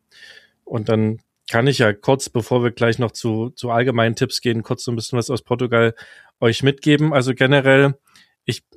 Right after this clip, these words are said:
habe jetzt den ersten Sommer ja hier in Deutschland, äh, mache ich mit, beziehungsweise es ist schon der zweite. Davor habe ich zehn Sommer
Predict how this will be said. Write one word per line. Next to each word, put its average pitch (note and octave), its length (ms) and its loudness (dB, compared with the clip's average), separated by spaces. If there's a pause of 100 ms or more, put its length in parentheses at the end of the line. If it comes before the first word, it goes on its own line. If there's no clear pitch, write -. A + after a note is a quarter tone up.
habe C3 220 -2
jetzt A#2 100 -6
den B2 120 -2
ersten A#2 280 -2
Sommer A#2+ 260 2
ja A2+ 120 2
hier A#2 160 -2
in A2 80 -2
Deutschland, A#2+ 640 0
äh, A#2+ 340 -2
mache A#2 280 -4
ich - 180 -8
mit, B2 260 -2
beziehungsweise A2 360 -6
es A2 60 -10
ist A2 140 -10
schon G#2 180 -6
der G2+ 120 -4
zweite. B2+ 600 2 (360)
Davor B2 420 0
habe A2+ 220 0
ich A#2 360 -6 (140)
zehn B2 320 0
Sommer A#2 600 0